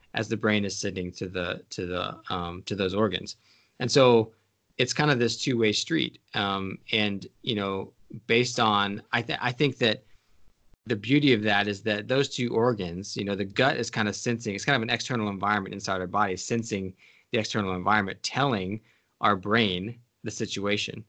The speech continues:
so that the brain can have the appropriate response. And I feel like the heart is almost like our emotional,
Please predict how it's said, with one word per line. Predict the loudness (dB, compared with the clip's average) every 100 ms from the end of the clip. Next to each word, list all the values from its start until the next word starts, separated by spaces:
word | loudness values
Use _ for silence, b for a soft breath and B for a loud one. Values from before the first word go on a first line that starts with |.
| _
so | -4 -4
that | -2
the | -4
brain | 0 2 2 0
can | -4
have | -4
the | -4
appropriate | -4 -6 -4 -6
response. | -8 -4 -4 -4 -10 b b b
And | -2
I | -2
feel | 0 0
like | 0
the | -2
heart | 0 4 6 4 -2
is | -4
almost | -2 0 -2 -2
like | -4 -2
our | 0 2 0 -4 _ _ _ _ -4
emotional, | 0 4 4 4 2 2 2 2 0